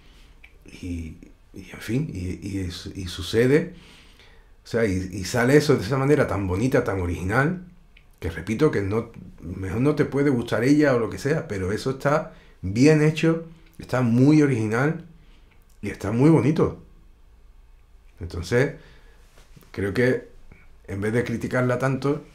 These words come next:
deberíamos aprender un poquito de esas cosas, intentar buscar la originalidad, para el disfrute de todo. Porque si terminamos haciendo lo mismo de siempre, es un aburrimiento.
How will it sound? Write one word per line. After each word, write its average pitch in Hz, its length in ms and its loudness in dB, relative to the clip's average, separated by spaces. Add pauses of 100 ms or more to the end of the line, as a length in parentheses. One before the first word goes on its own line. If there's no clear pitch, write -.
deberíamos 104 580 -2
aprender 95 340 -2
un 120 80 -2
poquito 113 360 -6
de 107 80 -4
esas 98 160 -8
cosas, 107 440 -6
intentar 95 460 -4
buscar 110 480 -2 (400)
la 110 180 0
originalidad, 95 720 -2 (720)
para 85 160 -4
el 85 80 -4
disfrute 95 420 -4
de 117 120 2
todo. 127 400 4 (600)
Porque 85 160 -10
si 85 260 -4
terminamos 90 540 -4
haciendo 127 340 0
lo 92 100 -2
mismo 110 260 -2
de 117 100 0
siempre, 131 480 0
es 101 100 -6
un 120 100 0
aburrimiento. 113 580 0